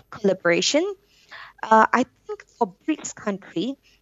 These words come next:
they always concerned about sustainable development, how to pursue sustainable development, uh, renewable energy, and also fighting terrorism. So, for example, um, brics have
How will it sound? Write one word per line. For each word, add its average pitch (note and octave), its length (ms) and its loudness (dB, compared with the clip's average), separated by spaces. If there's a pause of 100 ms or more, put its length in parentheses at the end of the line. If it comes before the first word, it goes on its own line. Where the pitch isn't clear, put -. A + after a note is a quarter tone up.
(140)
they G#3+ 240 2
always A#3+ 400 4
concerned A3 460 2
about G3 320 2
sustainable F3+ 720 2
development, F#3 600 0
how G#3 240 2
to - 120 -16
pursue G#3+ 380 -4
sustainable F#3 560 -2
development, G3 600 2 (480)
uh, F#3+ 80 6
renewable G3 800 6
energy, F#3+ 540 -2
and F#3+ 180 -6
also F#3+ 280 -6
fighting F3 420 -6
terrorism. - 600 -4 (460)
So, - 160 4
for C#4 140 6
example, B3 800 2 (340)
um, F#3 500 0 (160)
brics - 360 -2
have G#3 320 2